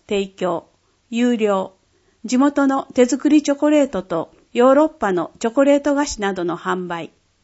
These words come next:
問い合わせ先、道の駅、ヨガンス白龍。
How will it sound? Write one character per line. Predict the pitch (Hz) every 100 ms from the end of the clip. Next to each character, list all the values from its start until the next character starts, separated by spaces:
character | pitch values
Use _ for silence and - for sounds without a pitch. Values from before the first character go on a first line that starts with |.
| _ _ _ _ _ _ _ _ _ _ _ _ _ _ _
問 | 262 269
い | 277
合 | 269
わ | 254
せ | 233
先、 | 220 214 - 202 - _ _
道 | 226 233 262
の | 262 269
駅、 | 294 - 175 - -
ヨ | 233
ガ | 269 247
ン | 220
ス | 185
白 | 185 185 202
龍。 | 196 -